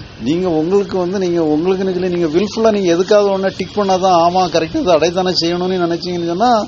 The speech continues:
அப்ப நீங்க அந்த இதுக்கு ப்ரொலாங் பண்ணி எதையோ ஒண்ணு நீங்க செயலுக்கு வந்துடுறீங்க.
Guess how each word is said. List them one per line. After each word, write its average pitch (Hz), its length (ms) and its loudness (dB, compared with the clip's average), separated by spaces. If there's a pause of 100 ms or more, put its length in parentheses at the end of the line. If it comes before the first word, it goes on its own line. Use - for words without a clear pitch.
(300)
அப்ப 208 140 -2
நீங்க 190 200 2
அந்த 175 180 2
இதுக்கு 170 460 2
ப்ரொலாங் 165 300 0
பண்ணி 156 160 -2
எதையோ 151 200 2
ஒண்ணு 147 180 0
நீங்க 127 480 -2
செயலுக்கு 139 420 0
வந்துடுறீங்க. 92 360 -6